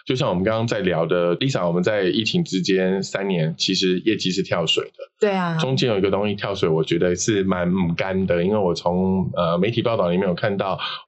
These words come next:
Speaker 1: 就是我们在条通嘛，在长安东路，
Speaker 2: 对。
Speaker 1: 我们在长安东路一段的商业大楼里面的
Speaker 2: 嗯。
Speaker 1: 九楼，
Speaker 2: 嗯。
Speaker 1: 有一个展间。
Speaker 2: 是。
Speaker 1: 听说这个展间以前在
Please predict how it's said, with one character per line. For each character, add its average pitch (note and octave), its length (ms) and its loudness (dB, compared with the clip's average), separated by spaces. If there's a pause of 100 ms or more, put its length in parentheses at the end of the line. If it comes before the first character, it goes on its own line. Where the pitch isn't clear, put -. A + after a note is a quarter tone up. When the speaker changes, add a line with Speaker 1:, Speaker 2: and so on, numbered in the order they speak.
Speaker 1:
就 C3 120 -2
是 A#2 160 0
我 A2+ 100 2
们 A2+ 100 2
在 F3+ 100 2
条 G2 260 -2
通 G#2+ 160 0
嘛， G2 100 0
在 A#2+ 80 0
长 A2 160 0
安 G2+ 160 -2
东 G2+ 160 0
路， G2+ 160 2
Speaker 2:
对。 G3 320 0
Speaker 1:
我 A#2 60 2
们 - 20 0
在 D3 80 0
长 B2 240 -2
安 B2 80 0
东 B2 200 0
路 - 120 -4
一 A#2 160 0
段 A#2 220 -2
的 F#2+ 100 0
商 G2+ 240 -2
业 G2+ 80 0
大 G2 160 -2
楼 F2+ 160 2
里 F2 160 2
面 F2+ 340 0
的 G#2 120 0
Speaker 2:
嗯。 F2+ 120 -2
Speaker 1:
九 F2 380 2
楼， E2+ 400 2
Speaker 2:
嗯。 G#3+ 280 -2
Speaker 1:
有 G#2 140 2
一 A#2+ 40 2
个 C3 100 2
展 E2 320 -2
间。 G2+ 400 0
Speaker 2:
是。 A3 380 0
Speaker 1:
听 D#3+ 180 0
说 D3+ 180 2
这 D3 100 2
个 B2 120 2
展 F2 220 -2
间 G2+ 280 0
以 F2+ 160 -2
前 F2 380 0
在 G2 400 -4